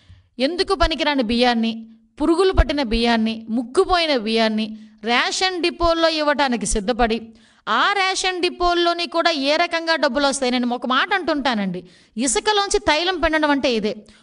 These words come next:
ఒక రేషన్ షాప్ ఇచ్చి నచ్చినప్పుడు రే-, ఆ గ్రామస్తుడు ఎవరైతే ఉన్నారో, లబ్ధిదారుడు ఎవరైతే ఉన్నారో, అక్కడికి రేషన్ డిపో దగ్గరికి వెళ్ళి వాడికి నచ్చినప్పుడు వెళ్ళి కొనుక్కుంటాడు, వాడు తెచ్చుకుంటాడు రేషన్.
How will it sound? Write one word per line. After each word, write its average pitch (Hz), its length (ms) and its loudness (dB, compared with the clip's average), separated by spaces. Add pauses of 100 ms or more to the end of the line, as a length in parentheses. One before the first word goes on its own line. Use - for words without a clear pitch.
(120)
ఒక 392 160 0
రేషన్ 330 520 0
షాప్ 392 280 2
ఇచ్చి 320 340 -4
నచ్చినప్పుడు 381 600 -2
రే-, 262 340 -2
ఆ 226 240 0 (100)
గ్రామస్తుడు 285 480 0
ఎవరైతే 294 360 2
ఉన్నారో, 247 380 0
లబ్ధిదారుడు 269 540 0
ఎవరైతే 254 320 0
ఉన్నారో, 226 340 0 (440)
అక్కడికి 285 300 0
రేషన్ 269 560 -2
డిపో 233 260 0
దగ్గరికి 311 380 -2
వెళ్ళి 247 240 0
వాడికి 349 260 0
నచ్చినప్పుడు 370 480 0
వెళ్ళి 339 120 0
కొనుక్కుంటాడు, 415 600 0 (640)
వాడు 381 140 2
తెచ్చుకుంటాడు 415 580 -2
రేషన్. 359 440 -2